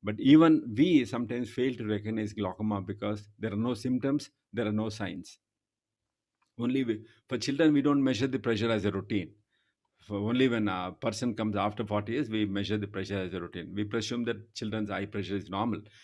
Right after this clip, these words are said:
But it's imperative that any person who is on steroids topically into the eye for more than two weeks, or steroid skin creams,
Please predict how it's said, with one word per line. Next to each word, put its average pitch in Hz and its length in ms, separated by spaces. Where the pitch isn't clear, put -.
But 104 260
it's - 380
imperative 139 580
that 117 180
any 113 200
person 110 340
who 107 140
is 107 120
on 101 120
steroids 113 600
topically 104 480
into 98 200
the 98 160
eye 127 140
for - 120
more 92 220
than 98 160
two 98 160
weeks, 120 280
or 143 400
steroid 135 480
skin 175 340
creams, - 520